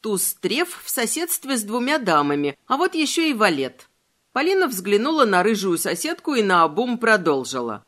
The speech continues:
«Значит, будет ссора с близким человеком, возможно, с подругой или его матерью на твоём пути к суженому». «Полина, вы ошиблись.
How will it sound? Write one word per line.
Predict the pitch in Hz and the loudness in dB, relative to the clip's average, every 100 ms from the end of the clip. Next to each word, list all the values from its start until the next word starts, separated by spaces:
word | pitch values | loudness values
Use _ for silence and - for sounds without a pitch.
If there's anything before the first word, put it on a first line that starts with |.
| _ | _
«Значит, | - 190 208 240 - 403 381 | -10 -4 -2 -2 -2 -4 -2
будет | 262 254 240 247 | -2 -2 -2 -2
ссора | - 359 370 | -4 0 0
с | 240 | -2
близким | 214 294 - 285 | -2 -4 -2 -4
человеком, | 254 220 175 147 143 147 139 _ | -2 0 0 -2 -2 -6 -8 _
возможно, | 220 262 311 381 339 285 | -6 -4 0 0 0 -4
с | 240 | -4
подругой | - 233 233 202 170 147 170 160 | -4 -2 0 0 0 0 0 0
или | - 311 349 | -2 0 2
его | 330 320 339 | 2 0 2
матерью | 330 240 214 196 165 180 | 4 2 2 -2 0 0
на | 185 | 0
твоём | 185 196 202 254 | 0 0 0 -2
пути | 208 214 226 | -2 -6 -4
к | 240 | -6
суженому». | - 254 151 143 127 127 120 113 _ _ _ _ _ | -4 -4 -4 -4 -4 -6 -8 -12 _ _ _ _ _
«Полина, | - 247 143 120 113 170 - | -2 0 0 -4 -10 -12 -4
вы | 285 302 | 2 4
ошиблись. | 311 180 139 - - - | 4 0 -2 -4 -10 -12